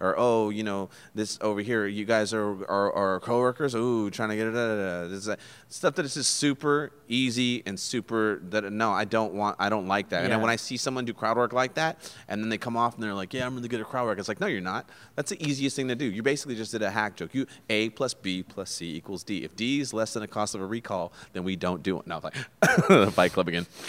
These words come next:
Speaker 2: <laughs>
Speaker 1: But <laughs>
Speaker 2: Oh, shit.
Speaker 1: Okay, we're done?
Speaker 2: That thing, that thing's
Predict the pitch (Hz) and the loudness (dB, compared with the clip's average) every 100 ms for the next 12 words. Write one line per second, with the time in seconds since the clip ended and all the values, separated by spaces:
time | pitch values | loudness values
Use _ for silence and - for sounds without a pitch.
0 | - - - - - 202 170 185 139 147 | -12 -12 -6 -2 6 6 8 6 8 8
1 | 185 196 - 208 - 170 156 - 175 - | 10 8 8 -2 0 0 0 0 0 0
2 | - 123 113 - 107 123 156 175 165 160 | 0 4 2 2 2 2 2 -10 -16 -18
3 | - 160 170 151 | -18 -16 -16 -18